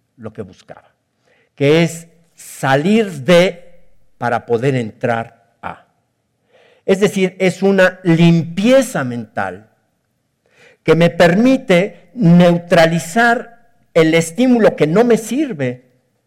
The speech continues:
para mi interpretación. Y basta la acción de ponerme con mucha atención a contar del uno al treinta cada vez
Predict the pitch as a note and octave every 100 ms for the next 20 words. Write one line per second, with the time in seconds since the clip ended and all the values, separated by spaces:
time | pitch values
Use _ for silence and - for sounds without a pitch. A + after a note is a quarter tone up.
0 | _ _ - C3 A#2+ A2+ A2+ - G#2+ -
1 | F2+ _ _ _ _ _ _ _ _ _
2 | _ _ F#3+ A3 D4 D4 F3 C#3+ D3 C#3
3 | C#3 C3 - - A3+ B3 A3 C#3+ C3+ C3
4 | C#3+ E3 A3 G#3+ G#3+ G#3+ D3+ D#3+ A3+ B3+
5 | A#3 A3+ C#3+ B2 - E3+ G3+ G3 - -
6 | B2+ A2+ D#3+ F3+ G3 _ A2+ A#2 C#3 G3+
7 | G3 F3 _ E3+ G3 F#3 - F2 _ A2+
8 | A2+ F3+ D#3+ D#3+ - -